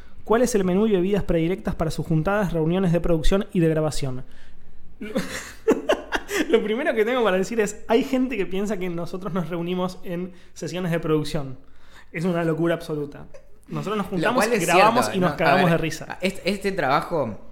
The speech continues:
Speaker 2: este trabajo toma mucho, mucho trabajo durante la semana. Y nosotros cuando trabajamos trabajando,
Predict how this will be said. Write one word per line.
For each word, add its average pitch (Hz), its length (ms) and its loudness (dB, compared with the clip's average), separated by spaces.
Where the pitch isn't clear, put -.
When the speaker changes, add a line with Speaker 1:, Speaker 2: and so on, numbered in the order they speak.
Speaker 2:
este 151 160 -2
trabajo 131 340 0
toma 127 220 -4
mucho, 139 420 -6
mucho 131 280 -6
trabajo 117 540 -6
durante 104 320 -10
la 90 100 -14
semana. 110 500 -10
Y 127 100 -6
nosotros 127 640 -6
cuando 107 720 -8
trabajamos 117 600 -6
trabajando, 135 720 -6